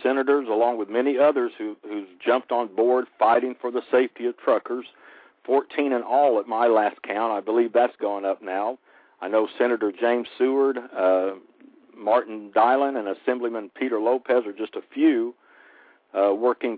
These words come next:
to improve rest areas and truck stops. And, and there are others, uh, working hard to bring H R twenty-one fifty-six into law, but it's going to take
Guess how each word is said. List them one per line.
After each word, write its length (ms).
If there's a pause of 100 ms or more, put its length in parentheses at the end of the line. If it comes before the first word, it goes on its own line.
(120)
to 140
improve 460
rest 280
areas 340
and 100
truck 300
stops. 420 (920)
And, 280
and 160
there 180
are 200
others, 300 (340)
uh, 60
working 340
hard 360
to 40
bring 320
H 260
R 180
twenty-one 500
fifty-six 600
into 200
law, 360
but 120
it's 180
going 300
to 100 (140)
take 360